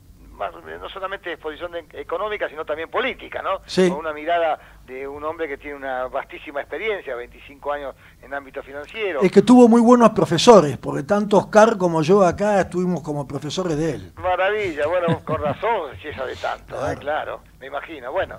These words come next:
Speaker 1: bueno, vamos a dar una noticia buena, ¿qué le parece?
Speaker 2: Dale, pa, adelante.
Speaker 1: Bueno, bueno, Fredo, la, la, lo que ustedes saben, la, la heladería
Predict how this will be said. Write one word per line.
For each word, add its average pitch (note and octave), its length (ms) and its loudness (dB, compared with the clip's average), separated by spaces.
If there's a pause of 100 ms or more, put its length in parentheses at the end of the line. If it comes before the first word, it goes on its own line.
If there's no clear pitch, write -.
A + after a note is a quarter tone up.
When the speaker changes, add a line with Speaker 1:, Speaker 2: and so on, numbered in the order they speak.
Speaker 1:
bueno, C3+ 200 -10 (300)
vamos B3+ 240 -2
a A3+ 80 0
dar A3+ 200 2
una G#3 140 -2
noticia F3+ 300 -4
buena, D3+ 220 -2
¿qué - 80 -12
le A3+ 120 -2
parece? D3+ 400 -4 (260)
Speaker 2:
Dale, F#3 280 4
pa, E3 300 -2
adelante. F#3 300 2
Speaker 1:
Bueno, C#3+ 200 -6 (480)
bueno, G3+ 220 -6
Fredo, B3 580 -4 (180)
la, C3+ 220 -4
la, C3 120 -14 (200)
lo - 100 -20
que - 120 -20
ustedes D3+ 220 -14
saben, D#3 180 -4
la, B2+ 100 -10
la C3 280 -10
heladería D3+ 680 -6